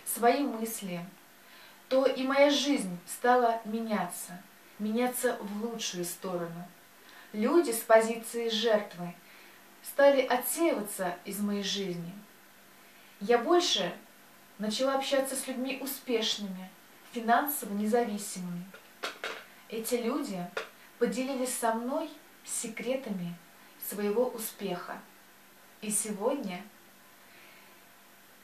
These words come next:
я готова открыть эти секреты для вас. Я набираю свою команду.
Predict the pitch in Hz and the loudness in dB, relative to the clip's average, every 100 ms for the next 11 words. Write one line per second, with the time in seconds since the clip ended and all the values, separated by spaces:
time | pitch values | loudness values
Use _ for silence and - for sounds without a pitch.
0 | - 202 233 233 254 269 254 254 254 - | -16 2 4 6 4 4 6 6 6 -2
1 | 262 269 - - 214 208 196 202 196 - | -2 -2 -4 -6 -6 -6 -6 -8 -6 -8
2 | - 208 208 226 247 220 202 196 185 - | -8 -8 0 2 2 2 0 0 0 -2
3 | - - - - - - - - - - | -6 -12 -20 -20 -20 -20 -20 -20 -20 -20
4 | - - - - - - - - 202 247 | -20 -20 -20 -20 -20 -20 -20 -10 2 2
5 | 269 262 285 269 262 - 254 262 254 254 | 4 4 6 8 6 6 4 4 4 4
6 | 240 196 175 165 | 6 4 2 -4